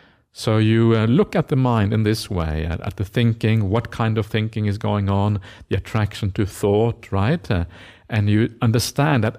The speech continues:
a lot of that is tied up with the five sense world. Uh, yeah, so the mind is also enmeshed in that five sense world. Uh, and then you're understanding the downsides. Actually,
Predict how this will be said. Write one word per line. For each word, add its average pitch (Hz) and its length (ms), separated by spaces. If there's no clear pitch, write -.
a 123 40
lot 127 380
of 123 140
that 101 320
is 110 100
tied 107 400
up 92 320
with 107 80
the 101 60
five 98 500
sense 120 400
world. 143 380
Uh, 85 160
yeah, 123 260
so 131 100
the 113 80
mind 104 360
is 110 80
also 123 340
enmeshed 110 500
in 123 80
that 107 140
five 101 260
sense 98 260
world. 135 340
Uh, 87 160
and 101 80
then 101 100
you're 101 120
understanding 107 640
the 101 100
downsides. 127 920
Actually, 156 600